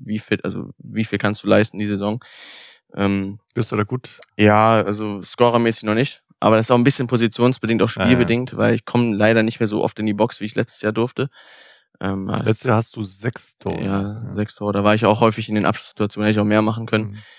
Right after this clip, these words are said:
Speaker 1: Äh, dieses Jahr komme ich nicht richtig in die Situation rein, soll keine Ausrede sein, also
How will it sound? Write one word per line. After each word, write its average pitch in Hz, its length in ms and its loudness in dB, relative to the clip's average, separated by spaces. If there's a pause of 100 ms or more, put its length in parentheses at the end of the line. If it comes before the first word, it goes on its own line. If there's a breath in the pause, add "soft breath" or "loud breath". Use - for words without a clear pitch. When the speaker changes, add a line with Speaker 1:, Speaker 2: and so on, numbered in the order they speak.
(220 loud breath)
Speaker 1:
Äh, 98 80 -10
dieses 110 240 -8
Jahr 101 120 0
komme 107 200 4
ich 107 100 0
nicht 101 160 -6
richtig 107 200 -4
in 101 40 -10
die 101 40 -8
Situation 101 380 -6
rein, 104 120 0
soll 104 120 0
keine 101 160 2
Ausrede 107 340 4
sein, 104 260 4
also - 140 -4